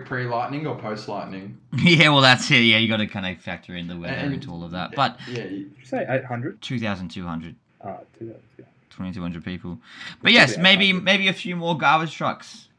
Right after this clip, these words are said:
Speaker 2: covered in West United branding will help them out. Who knows?
Speaker 1: Yeah, don't stop there. Do the buses, you know.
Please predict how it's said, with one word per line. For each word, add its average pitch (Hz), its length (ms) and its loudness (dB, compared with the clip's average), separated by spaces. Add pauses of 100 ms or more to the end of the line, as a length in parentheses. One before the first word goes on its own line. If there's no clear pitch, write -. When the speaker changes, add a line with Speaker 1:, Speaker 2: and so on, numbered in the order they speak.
Speaker 2:
covered 131 320 -4
in 120 140 0
West 117 200 -2
United 107 320 -2
branding 98 380 -8
will 92 80 -10
help 98 220 -10
them 87 120 -10
out. 87 220 -10
Who 107 260 -4
knows? 104 560 -4 (560)
Speaker 1:
Yeah, 123 220 -6
don't 160 160 -6
stop 160 240 -10
there. 165 260 -6
Do 151 300 -6
the 139 80 -6
buses, 170 580 -6
you 151 100 -6
know. 143 220 -6